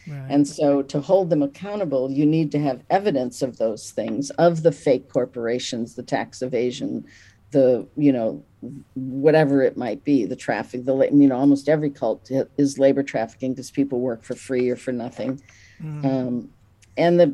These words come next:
Speaker 2: and the, one of the main problems is today that the courts don't yet, or law enforcement doesn't yet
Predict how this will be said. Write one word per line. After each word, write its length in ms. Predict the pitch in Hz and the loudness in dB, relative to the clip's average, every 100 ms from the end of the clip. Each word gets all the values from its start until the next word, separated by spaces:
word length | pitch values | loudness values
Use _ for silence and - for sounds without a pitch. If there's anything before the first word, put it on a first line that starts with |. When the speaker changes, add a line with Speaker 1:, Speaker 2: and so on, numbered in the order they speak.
| - | 0
Speaker 2:
and 200 | 170 170 | 0 2
the, 140 | 175 156 - - - | 0 -2 -14 -20 -4
one 280 | 175 190 | 0 2
of 100 | 190 | 2
the 40 | 175 | 2
main 380 | 175 185 247 285 | 0 2 4 2
problems 560 | 127 123 143 135 139 | 0 -4 -4 -4 -4
is 200 | 127 131 | -6 -6
today 460 | - 139 135 123 139 | -6 2 4 4 2
that 300 | 147 131 - - | 2 0 -4 -10
the 220 | 143 151 | -6 -6
courts 640 | - 180 170 160 - - - _ | -2 2 4 2 -8 -16 -18 _
don't 320 | - 160 151 160 | 0 2 0 2
yet, 320 | 151 139 139 | 4 4 2
or 100 | 147 | -2
law 240 | 143 143 160 | 0 0 -2
enforcement 720 | 175 - 123 123 - 131 - | -4 -6 -8 -6 -4 -4 -2
doesn't 400 | 139 135 143 139 | 0 0 -2 -2
yet 300 | 139 131 | 0 -2